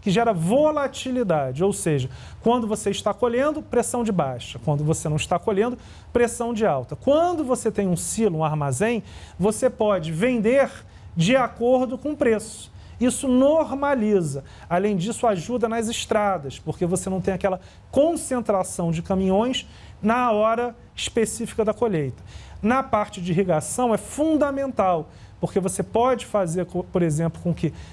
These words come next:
pecuária extensiva, né, pastos, possam vir, é, vir a ser, é, cultivo de soja, de milho, de feijão. Então, isso mesmo em locais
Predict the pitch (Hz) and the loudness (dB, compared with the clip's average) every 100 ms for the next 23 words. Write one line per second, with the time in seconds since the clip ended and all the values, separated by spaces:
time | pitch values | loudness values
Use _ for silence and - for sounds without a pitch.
0 | - 196 190 196 208 202 - 170 156 - | -2 -2 2 2 2 -2 -6 -6 -6 -2
1 | 240 240 165 175 - 214 233 240 - 143 | 0 2 0 -2 -2 0 0 -4 -10 -16
2 | - - - - - - 240 294 294 - | -16 -16 -20 -20 -8 2 4 4 0 -4
3 | 233 208 202 165 190 190 165 147 156 185 | -4 -4 -4 0 0 2 0 0 2 2
4 | 160 - 247 233 - - - - 175 175 | 0 0 2 2 -2 -20 -12 0 2 4
5 | 165 165 202 196 233 226 202 180 - - | 2 0 -2 -2 0 2 2 2 0 2
6 | 208 196 165 165 156 170 202 214 185 156 | 2 2 -2 -4 -2 2 4 4 2 0
7 | 156 180 147 196 214 220 - - - 190 | 0 0 2 2 0 -2 -14 -20 -10 -4
8 | 185 226 233 220 214 220 285 349 359 302 | 0 2 0 -2 0 4 4 4 4 2
9 | 262 262 254 233 202 202 202 156 139 131 | 2 0 2 0 2 0 0 -2 -2 -6
10 | - | -12